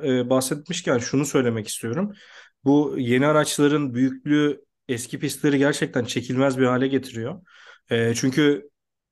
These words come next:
eski pistler büyük araçlara göre dizayn edilmiş pistler değil. Dolayısıyla, e, bu heyecanı azaltan bir duruma getiriyor yarışları. E, ama bununla birlikte yağmurlu havalardaki yarışlarda büyük araç demek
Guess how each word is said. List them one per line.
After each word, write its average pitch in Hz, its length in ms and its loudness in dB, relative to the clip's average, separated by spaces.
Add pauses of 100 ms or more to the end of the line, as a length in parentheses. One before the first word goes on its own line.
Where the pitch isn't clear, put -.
(360)
eski 151 440 -2
pistler 180 520 2
büyük 165 220 2
araçlara 151 440 2
göre 151 280 2
dizayn 147 320 -2
edilmiş 147 320 -6
pistler 151 480 0
değil. 202 280 -2 (420)
Dolayısıyla, 160 800 2 (360)
e, 123 380 -4
bu 156 420 4 (200)
heyecanı 139 800 0
azaltan 135 640 -2
bir 170 300 -2
duruma 139 300 -2
getiriyor 127 440 -4
yarışları. 117 640 -4 (400)
E, 127 180 2
ama 147 300 2
bununla 170 280 2
birlikte 165 640 0 (760)
yağmurlu 131 500 0
havalardaki 127 580 0
yarışlarda 113 600 -4
büyük 180 240 0
araç 147 340 2
demek 156 400 0